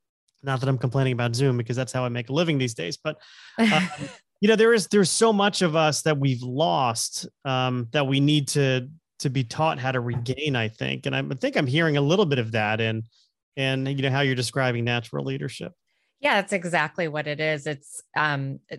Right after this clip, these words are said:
Speaker 2: the good news is we haven't lost it. It's actually right there. And it's just, um, a, a bit asleep. And so we have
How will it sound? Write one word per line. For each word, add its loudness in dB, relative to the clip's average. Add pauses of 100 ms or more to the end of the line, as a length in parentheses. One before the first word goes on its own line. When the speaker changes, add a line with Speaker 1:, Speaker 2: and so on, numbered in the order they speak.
Speaker 2:
the 2
good 2
news 4
is -2
we -6
haven't -2
lost -2
it. -8
It's -6
actually -2
right -2
there. -2 (380)
And 2
it's 0
just, -4 (160)
um, -2 (320)
a, 0 (100)
a -2
bit 2
asleep. -4 (480)
And 2
so 4
we 0
have -2